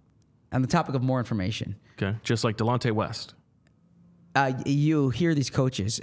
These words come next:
Speaker 1: who are not going to the combine. Uh, Robert Saleh, Mike,
Speaker 2: Yeah.
Speaker 1: uh, you, you, you have Mike McCarthy. Sean McVay doesn't go, right? And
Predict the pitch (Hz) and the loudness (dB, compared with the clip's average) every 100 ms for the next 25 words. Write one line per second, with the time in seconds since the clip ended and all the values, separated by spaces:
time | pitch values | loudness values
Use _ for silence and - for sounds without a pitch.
0 | 101 123 117 110 110 110 - 120 117 107 | -2 0 2 0 0 -2 0 0 0 0
1 | 117 113 98 104 107 - - - 120 - | -2 -2 -4 -2 -4 -4 -6 -6 -8 -8
2 | - 117 117 107 107 - 110 117 120 - | -6 -6 -2 -2 0 0 0 0 0 0
3 | 107 104 - - _ - - 92 95 - | 0 -2 -8 -16 _ -10 -2 0 0 0
4 | - - _ _ - 110 110 98 113 107 | -6 -20 _ _ -4 -2 0 0 0 0
5 | 110 113 110 120 113 104 139 123 104 98 | -2 -2 -2 -2 -4 -2 -2 -2 -4 -2
6 | 120 110 107 131 113 107 113 113 67 - | -2 -2 -2 -2 -2 -4 -4 -6 -8 -4
7 | 120 127 - - - _ _ _ - 135 | -2 -2 -4 -12 -20 _ _ _ -2 2
8 | 127 120 117 113 107 - | 2 2 2 0 -2 -6